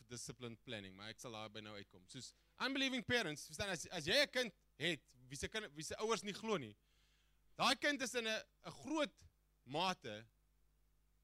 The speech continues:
in 'n disadvantage for this world. En dis my en jou plek om te sorg dat daai kind die Here kan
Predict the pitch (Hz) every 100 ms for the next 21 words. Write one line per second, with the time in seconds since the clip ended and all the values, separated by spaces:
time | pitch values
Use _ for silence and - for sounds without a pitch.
0 | _ 156 139 143 170 190 135 170 208 -
1 | 95 - - - 131 127 147 214 92 -
2 | _ _ _ _ _ - _ - _ _
3 | _ _ _ _ _ _ _ _ _ 202
4 | 208 190 - - - - - - _ _
5 | 170 156 180 262 226 208 202 175 _ _
6 | _ 220 226 - - _ _ _ _ _
7 | _ _ _ _ _ _ _ _ _ _
8 | _ _ - 208 190 160 _ _ _ _
9 | 220 202 262 240 190 170 185 214 214 196
10 | - - _ _ - 156 165 185 - 175
11 | 160 156